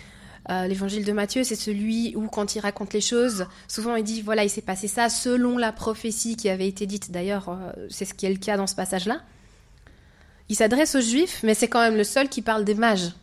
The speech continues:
c'est-à-dire des non-juifs. Euh, et puis, il va nous montrer la différence d'attitude par rapport à Jésus, des mages,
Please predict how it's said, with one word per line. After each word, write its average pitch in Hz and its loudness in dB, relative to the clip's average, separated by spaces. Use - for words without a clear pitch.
c'est-à-dire 190 -2
des 190 2
non-juifs. 190 -2
Euh, 185 -2
et 175 -4
puis, 240 -2
il 226 0
va 202 4
nous 190 6
montrer 226 2
la 214 0
différence 226 -4
d'attitude 214 -6
par 196 -6
rapport 202 -4
à 202 -2
Jésus, 190 -4
des 180 -6
mages, 175 -2